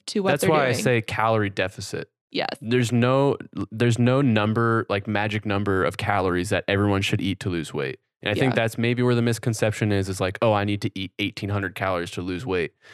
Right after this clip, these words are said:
Speaker 2: And it's like,
Speaker 1: Mm-hmm.
Speaker 2: well, if you're burn-, only burning twelve hundred calories in a day, you're still gonna gain weight eating
Speaker 1: Mm-hmm.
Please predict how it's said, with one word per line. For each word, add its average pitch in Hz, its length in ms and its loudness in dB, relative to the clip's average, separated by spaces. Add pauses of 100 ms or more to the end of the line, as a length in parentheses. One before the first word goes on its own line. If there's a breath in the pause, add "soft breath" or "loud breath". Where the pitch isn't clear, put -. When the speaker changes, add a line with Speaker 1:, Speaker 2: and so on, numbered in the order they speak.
(140 loud breath)
Speaker 2:
And 104 80 -6
it's 101 140 -2
like, 95 120 0
Speaker 1:
Mm-hmm. 98 80 0
Speaker 2:
well, 104 500 4
if 104 180 -2
you're 104 100 2
burn-, 113 420 0
only 127 220 2
burning 107 520 0
twelve 113 360 0
hundred 117 380 0
calories 113 480 2
in 98 100 0
a 92 80 -2
day, 98 520 0
you're 117 160 0
still 117 340 0
gonna 107 180 2
gain 101 300 0
weight 101 260 0
eating 98 260 -4
Speaker 1:
Mm-hmm. 104 60 0